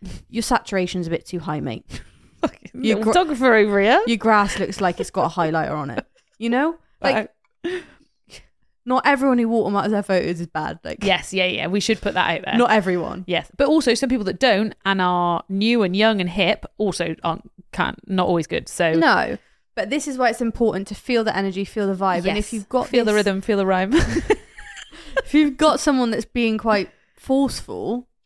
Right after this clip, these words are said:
Speaker 2: Yes.
Speaker 1: unless their work's, like, out of this world, then I'd just be like, "Mm."
Speaker 2: But let's, let me take that and flip that. So first of all, I agree with your story. I'd be pissed off too. You, you were good for trying to sort. Moving on.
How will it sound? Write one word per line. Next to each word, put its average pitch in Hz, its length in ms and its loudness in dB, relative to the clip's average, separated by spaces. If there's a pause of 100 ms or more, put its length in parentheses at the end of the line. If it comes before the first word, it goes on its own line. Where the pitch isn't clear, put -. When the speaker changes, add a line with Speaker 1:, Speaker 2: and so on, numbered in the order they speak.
(160)
Speaker 2:
Yes. - 640 -6 (320)
Speaker 1:
unless 240 300 0
their 247 120 2
work's, 226 380 0
like, - 240 -16 (400)
out 226 200 4
of 180 80 0
this 180 200 -6
world, 160 260 -4
then 185 140 -4
I'd 190 180 -2
just - 140 -18
be 208 80 -8
like, 196 160 -4 (240)
"Mm." 185 600 0
Speaker 2:
But 240 100 0
let's, 240 340 0
let 247 160 -2
me 254 160 0
take - 280 0
that 180 180 0
and 190 100 -8
flip - 220 -6
that. - 180 -6 (340)
So 202 260 0
first 226 280 -4
of - 60 -14
all, 165 240 -2
I 180 140 -2
agree 175 260 0
with 175 60 -6
your 170 60 -8
story. 160 280 -4
I'd 165 160 -2
be - 60 -16
pissed - 220 -6
off - 60 -18
too. 151 260 -8 (160)
You, 160 180 -14 (160)
you 175 160 -6
were 156 80 -6
good 156 180 -8
for 160 100 -18
trying 151 220 -10
to 147 40 -14
sort. - 220 -12 (420)
Moving 180 300 0
on. - 120 -12